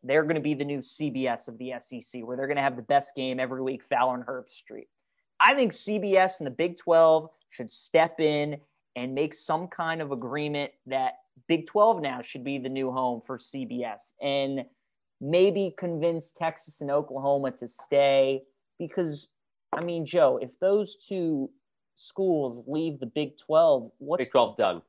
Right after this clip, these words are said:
Speaker 1: what's the draw?
Speaker 2: If those two schools leave the Big twelve, I would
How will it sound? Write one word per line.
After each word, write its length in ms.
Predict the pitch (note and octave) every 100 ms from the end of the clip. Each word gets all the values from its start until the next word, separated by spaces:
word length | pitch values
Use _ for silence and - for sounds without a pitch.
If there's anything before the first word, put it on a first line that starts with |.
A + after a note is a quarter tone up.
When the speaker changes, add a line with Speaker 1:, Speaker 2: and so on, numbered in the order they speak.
| _ _
Speaker 1:
what's 220 | A#3+ -
the 100 | A3+
draw? 380 | F3+ A3 C4 C4+
Speaker 2:
If 180 | -
those 360 | D3+ D3+ E3+ E3
two 280 | - D3+ D3
schools 540 | - - C#3 C3+ A#2+
leave 180 | A2+ A#2+
the 80 | G#2+
Big 280 | G#2+ G#2+ -
twelve, 500 | G#2 G2+ A2 A#2 - _ _ _ _ _
I 160 | A2 A#2+
would 220 | B2